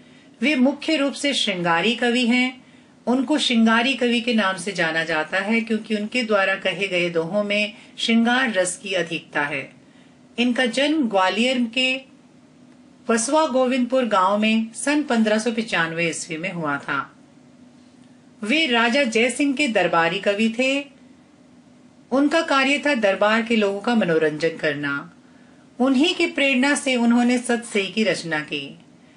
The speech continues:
राजा जय सिंह की प्रेरणा के अनुसार ही उन्होंने अपने सभी दोहों की रचना एक ही ग्रंथ सतसई में की। बिहारी राजा आश्रित होते हुए भी, यानी कि राजा के ऊपर आश्रित होते हुए भी स्वतंत्र प्रकृति के कवि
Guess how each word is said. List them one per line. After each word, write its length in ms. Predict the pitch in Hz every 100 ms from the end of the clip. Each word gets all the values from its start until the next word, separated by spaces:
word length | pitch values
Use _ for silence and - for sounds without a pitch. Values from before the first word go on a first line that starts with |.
| - - - -
राजा 360 | 220 233 269
जय 240 | 247 233 262
सिंह 260 | 269 294
की 100 | 294
प्रेरणा 480 | 277 226 208 220 240
के 140 | 240 240
अनुसार 540 | 190 190 214 185 208
ही 240 | 214 180
उन्होंने 440 | 175 214 220 214 190
अपने 300 | 185 196 190
सभी 320 | - 220 262
दोहों 380 | 214 196 214 226
की 100 | 214
रचना 500 | 175 170 175 170 170
एक 220 | 196 220
ही 120 | 233 233
ग्रंथ 340 | 170 160 170 - - - -
सतसई 520 | 226 220 - 233 247
में 140 | 214 147
की। 240 | - 139 - - - _ - - - -
बिहारी 500 | 240 220 277 302 320
राजा 380 | 233 202 214 294
आश्रित 400 | 285 285 277 240
होते 240 | 214 220
हुए 180 | 208 170
भी, 240 | 165 196 233
यानी 240 | 180 175
कि 120 | 190
राजा 360 | 180 165 170 262
के 120 | 269
ऊपर 260 | 247 240 226
आश्रित 420 | 175 175 226 220
होते 260 | 190 190
हुए 220 | 202 175 160
भी 320 | 170 175 - - - -
स्वतंत्र 600 | - 247 294 339 330 285
प्रकृति 500 | 226 208 185 180 196
के 140 | 226
कवि 320 | 220 160 151